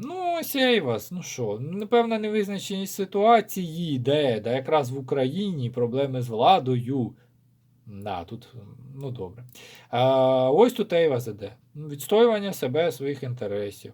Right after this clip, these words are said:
іде у людей. Ну і ось Манас перевернутий. Вони не в захваті від тої влади, яка там тимчасово, на тимчасово окупованих територіях, але вони не в захваті від дій нашої влади.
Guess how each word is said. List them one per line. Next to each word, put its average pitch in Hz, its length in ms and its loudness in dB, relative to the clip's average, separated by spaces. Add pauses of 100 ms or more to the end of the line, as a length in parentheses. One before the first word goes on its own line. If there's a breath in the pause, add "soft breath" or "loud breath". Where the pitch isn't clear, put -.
іде 98 360 -8 (220)
у 104 100 -10
людей. 98 440 -8 (340)
Ну 170 180 -10
і 214 40 -6
ось 196 260 -6
Манас 151 340 -4
перевернутий. 104 920 -4 (720)
Вони 175 300 0
не 202 120 0
в 160 60 -4
захваті 151 600 4
від 127 220 -2
тої 269 360 6
влади, 233 580 6
яка 170 320 2
там 156 440 2
тимчасово, 151 880 2
на 127 140 -2
тимчасово 135 600 -2
окупованих 117 640 -6
територіях, 104 680 -4 (260 soft breath)
але 196 200 2
вони 262 280 -2
не 214 100 -6
в 147 60 -4
захваті 170 580 -2
від 120 260 -4
дій 165 260 -2
нашої 92 540 -8
влади. 87 480 -10